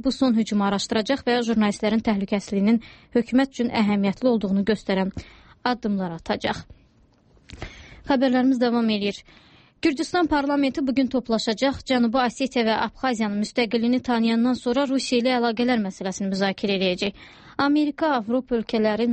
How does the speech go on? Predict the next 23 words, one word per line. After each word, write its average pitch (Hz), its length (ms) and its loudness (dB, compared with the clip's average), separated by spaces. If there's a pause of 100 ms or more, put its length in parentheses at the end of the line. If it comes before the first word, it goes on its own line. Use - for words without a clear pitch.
nato, 226 320 0 (220)
atət 247 360 -4 (140)
Rusiyanın 247 560 0
Cənubi 226 340 2
Osetiya 233 460 -2
və 226 80 2 (160)
Abxaziyanın 226 580 0
müstəqilliyini 208 480 0
tanımasını 214 640 -2
pisləyiblər. 220 580 0 (480)
Almaniyanın 294 560 0
kansleri 285 400 0
Angela 247 380 0
Merkel 240 420 -2
Dmitri 247 400 0
Medvedevə 233 720 0 (500)
bundan 277 240 2
sonra 269 320 0
hərbi 240 320 0
qüvvələrini 233 640 2
Gürcüstandan 220 640 0
çıxarmağı 220 600 2
tələb 196 260 -2